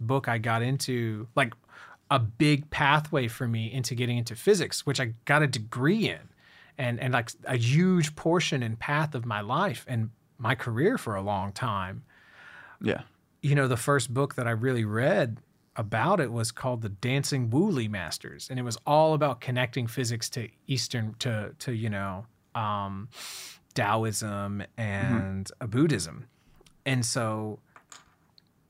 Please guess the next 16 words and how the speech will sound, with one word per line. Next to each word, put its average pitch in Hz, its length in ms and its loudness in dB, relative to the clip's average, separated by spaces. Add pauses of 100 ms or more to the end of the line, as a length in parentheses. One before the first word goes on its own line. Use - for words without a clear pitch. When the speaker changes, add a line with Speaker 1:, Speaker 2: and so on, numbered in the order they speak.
(380)
Speaker 1:
I'm 131 320 4
that 113 400 2 (840)
fucking 120 360 0
philosophy 131 600 2
kid, - 340 -10 (580)
you 107 140 0
know? 131 380 4 (540)
And, 131 520 4 (1300)
and 165 200 8
I've 220 420 6
written 277 320 6
some 180 400 4
really 196 400 6
bad 160 640 6 (880)
rap 156 380 6
verses 120 640 2